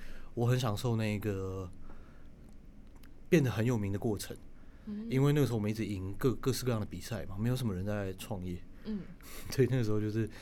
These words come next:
Speaker 1: 然后我们做，那个时候做图像辨识，
Speaker 2: 嗯。
Speaker 1: 所以就是在大家都还没有四G的时候，我们就在做这些事情。
Speaker 2: 嗯。
Speaker 1: 但回想起来，那个时候就不知道自己在干嘛，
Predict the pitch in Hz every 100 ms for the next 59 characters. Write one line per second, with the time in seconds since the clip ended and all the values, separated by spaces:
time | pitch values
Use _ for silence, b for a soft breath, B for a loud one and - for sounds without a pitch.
0 | B B - 135 127 107 101 98 - 127
1 | 120 156 147 - 117 131 110 107 113 113
2 | 104 - 101 B B 208 B - - 131
3 | 131 113 - - - 123 123 113 117 -
4 | - 147 127 117 135 120 123 110 104 110
5 | 104 98 127 113 110 107 101 107 101 92
6 | 104 101 101 98 92 95 90 - - B
7 | B 208 B B B B - - - -
8 | 160 151 127 95 120 127 123 98 104 131
9 | 110 104 107 107 101 98 98 - - 131
10 | 117 104 98 92 90 87